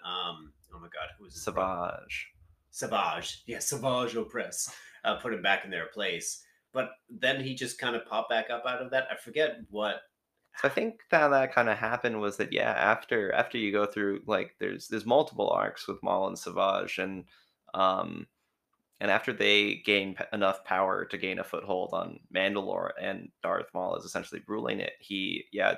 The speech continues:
Speaker 2: Palpatine does show up to, um, the, uh, there's a good line there that he's like, "You've become a rival," and so he, he fights them, and I think he kills Savage,
Speaker 1: He
Speaker 2: if I remember
Speaker 1: does, yeah, that's
Speaker 2: correctly.
Speaker 1: right.
Speaker 2: And then, um, he el-, electrocutes the crap out of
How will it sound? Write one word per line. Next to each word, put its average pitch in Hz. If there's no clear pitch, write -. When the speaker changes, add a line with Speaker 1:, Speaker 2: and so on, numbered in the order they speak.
Speaker 2:
Palpatine 95
does 92
show 95
up -
to, 87
um, 90
the, -
uh, 90
there's 92
a 98
good 98
line 95
there 90
that -
he's 90
like, 85
"You've 92
become 90
a 87
rival," 87
and 90
so 90
he, 87
he -
fights -
them, 92
and 90
I 95
think 330
he 320
kills -
Savage, 95
Speaker 1:
He 110
Speaker 2:
if 101
I 110
remember 110
Speaker 1:
does, -
yeah, 117
that's 127
Speaker 2:
correctly. -
Speaker 1:
right. -
Speaker 2:
And 101
then, 101
um, 95
he 104
el-, 90
electrocutes 104
the -
crap 95
out 98
of 95